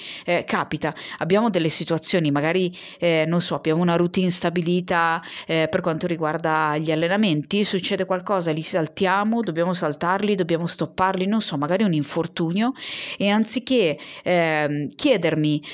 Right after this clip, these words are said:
come posso reagire in modo costruttivo di fronte a questo cambiamento, qual è l'opportunità che c'è magari in questo,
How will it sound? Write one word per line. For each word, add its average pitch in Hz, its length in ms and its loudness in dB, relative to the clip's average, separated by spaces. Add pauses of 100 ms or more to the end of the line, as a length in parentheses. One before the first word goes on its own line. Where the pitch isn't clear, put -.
(120)
come 285 240 2
posso 208 600 2
reagire 202 680 2
in 165 120 0
modo 208 240 2
costruttivo 185 680 0
di 160 100 2
fronte 214 340 -2
a 160 60 0
questo 190 280 0
cambiamento, 175 580 0
qual 240 220 2
è 320 80 4
l'opportunità 180 800 0
che 175 120 -2
c'è 220 220 -2
magari 175 360 0
in 175 80 -2
questo, 180 500 0